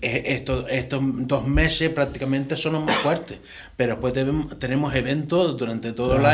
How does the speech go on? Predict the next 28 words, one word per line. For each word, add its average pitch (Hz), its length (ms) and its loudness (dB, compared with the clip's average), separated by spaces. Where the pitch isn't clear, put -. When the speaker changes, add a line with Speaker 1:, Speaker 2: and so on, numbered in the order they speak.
Speaker 1:
año 175 220 0
que 123 120 0
intentamos 123 680 0
colaborar 113 460 -2
de 113 100 0
alguna 110 220 -6
forma. 123 300 -4
Speaker 2:
Bueno, 135 520 8
hablando 165 400 12
de 175 80 12
carnaval, 165 880 12
hay 143 160 10
dos 151 160 12
partes 151 340 8
que 135 120 6
son, 127 520 8
o, 113 600 2
sí, - 360 -2
dos 139 480 6
aspectos 185 540 6
que 123 80 6
son 151 160 8
importantísimos: 127 840 4
la 139 140 4
letra 196 580 4
y 151 140 6
los 135 140 8
trajes. - 640 -2